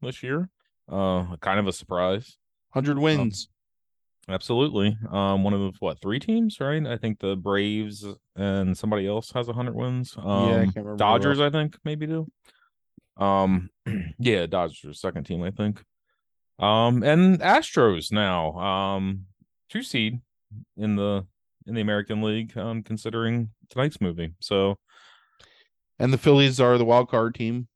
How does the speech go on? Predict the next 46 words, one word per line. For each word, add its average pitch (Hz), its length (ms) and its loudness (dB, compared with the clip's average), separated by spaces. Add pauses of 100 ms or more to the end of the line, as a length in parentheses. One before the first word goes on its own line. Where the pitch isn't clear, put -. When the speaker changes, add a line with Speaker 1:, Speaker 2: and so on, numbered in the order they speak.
(120)
Speaker 2:
One 117 120 -2
Speaker 1:
They 190 80 6
Speaker 2:
of 208 40 6
the 180 60 6
Speaker 1:
are. 180 100 6
Speaker 2:
two 117 80 2
wild 107 220 -2
card 107 200 -4
teams. 113 300 -8
That's, 107 220 0
Speaker 1:
And 131 180 0
with 127 120 4
Speaker 2:
that's 113 60 2
pretty 117 240 4
Speaker 1:
baseball, 131 240 4
Speaker 2:
nice. 170 220 -8
Speaker 1:
yeah, 151 340 2
you 104 180 -2
never 110 200 -2
know. 107 460 -2
Um, 98 400 -4
that 185 160 4
whole, 131 320 -2
like, 110 360 -6 (180)
little 131 180 -6
part 135 220 0
of 135 40 0
the 131 60 -2
bracket 131 440 -2
is 90 180 -6
all 107 560 0
N 113 160 -4
L 120 220 -2
East, - 440 -14 (120)
um, 92 440 -2
'cause 87 200 -8
they're 95 120 -2
playing 98 260 0
the 95 40 0
Marlins 95 560 0
and 87 120 -6
the 87 40 -6
winner 90 260 -6
faces 95 320 -10
the - 80 -20
Braves. 107 540 -2